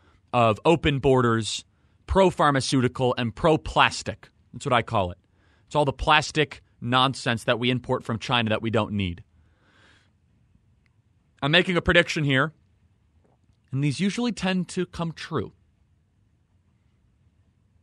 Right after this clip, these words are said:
There's gonna be some very shocking revelations when it comes to the Chinese Communist Party's infiltration of America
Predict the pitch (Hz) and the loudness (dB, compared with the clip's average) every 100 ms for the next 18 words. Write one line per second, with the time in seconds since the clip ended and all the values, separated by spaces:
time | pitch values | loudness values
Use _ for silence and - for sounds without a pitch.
0 | _ _ _ _ _ _ _ 143 - 151 | _ _ _ _ _ _ _ -14 -8 -8
1 | 139 139 110 104 - 104 95 120 143 143 | -4 -2 -2 -4 -10 -12 0 2 4 2
2 | 113 98 - - - 151 127 - 120 113 | 0 -2 -8 -14 -6 2 2 2 -2 0
3 | 107 104 104 - 92 - 107 107 113 101 | 0 0 0 -4 -12 -8 -10 -8 -8 -8
4 | 117 104 - 113 107 - 113 104 101 - | -8 -8 -4 -4 -4 -4 -6 -4 -6 -4
5 | 107 101 104 101 104 - 104 - 101 101 | -4 -2 -4 -6 -8 -6 -6 -6 -6 -2
6 | 104 104 135 | -2 -2 -4